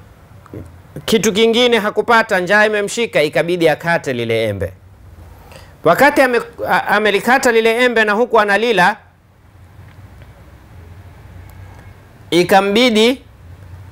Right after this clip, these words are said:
amekula embe, lile, yale maganda akayakusanya, akaya-, amekaa kwenye dirisha, akayatupa nje ya dirisha. Kumbe pale chini ya dirisha kuna maskini kakaa anasubiria yoyote ampe neema Mwenyezi Mungu.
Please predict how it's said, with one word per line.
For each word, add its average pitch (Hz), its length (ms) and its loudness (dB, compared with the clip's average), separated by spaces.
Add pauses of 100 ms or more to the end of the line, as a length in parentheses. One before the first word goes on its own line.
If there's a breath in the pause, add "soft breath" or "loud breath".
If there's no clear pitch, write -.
(240)
amekula 175 580 4
embe, 247 340 2 (120)
lile, 180 340 0 (200)
yale 175 260 2
maganda 214 540 2
akayakusanya, 180 800 -2
akaya-, 160 360 0 (200)
amekaa 156 400 0
kwenye 156 240 -2
dirisha, 180 340 -2
akayatupa 156 520 -2
nje 127 160 -4
ya 120 80 2
dirisha. 107 380 -6 (680 loud breath)
Kumbe 269 260 6
pale 254 240 4
chini 262 260 2
ya 254 80 2
dirisha 254 520 2
kuna 220 280 0
maskini 240 560 -2
kakaa 233 580 0
anasubiria 196 720 0
yoyote 214 360 0
ampe 165 220 -2
neema 156 320 -2
Mwenyezi 120 360 -4
Mungu. 95 180 -8